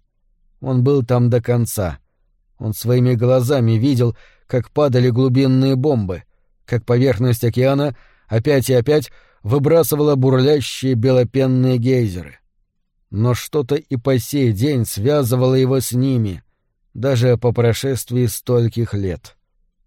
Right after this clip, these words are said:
Он по-прежнему был одним из них, частью смертоносной Ю one hundred ninety eight. Пусть он состарился, ослабел,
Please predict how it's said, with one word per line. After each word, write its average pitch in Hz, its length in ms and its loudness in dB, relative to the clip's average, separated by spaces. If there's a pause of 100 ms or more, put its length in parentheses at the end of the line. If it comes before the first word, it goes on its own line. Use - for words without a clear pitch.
(120)
Он 101 200 -4
по-прежнему 127 840 0 (520)
был 127 340 0
одним 131 440 2
из 113 180 0
них, 131 340 -4 (600)
частью 131 540 -4
смертоносной 127 920 0 (420)
Ю 120 440 -2 (380)
one 110 380 0
hundred 117 420 0 (100)
ninety 107 600 -4
eight. 92 420 -10 (640)
Пусть 151 240 -4
он 139 160 0
состарился, 123 800 0
ослабел, 120 580 0